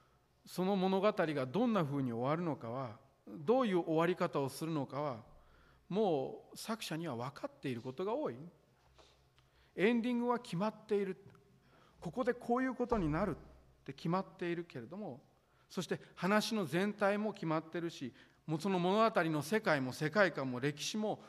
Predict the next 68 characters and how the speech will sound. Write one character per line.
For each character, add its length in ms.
そ 160
の 80
中 200
に 40
出 100
て 120
く 80
る 80
こ 100
と 100
も 200
頭 260
の 80
中 240
で 80
完 280
成 180
し 60
て、 120
そ 160
れ 60
を、 180
あ、 140
形 380
に 100
し 80
続 200
け 120
て 160
い 60
く、 220
そ 120
の 140
人 220
生、 220
そ 180
の 120
時 140
間 180
の 80
中 280
で 120
書 120
き 80
終 100
わ 140
る 60
ま 140
で 80
は 120
死 180
ね 100
な 160
い 80
と 280
思 280
う 60
は 140
ず 140
で 140
あ 100
り 80
ま 100
す。 160
パ 140
ウ 80
ロ 100
が 280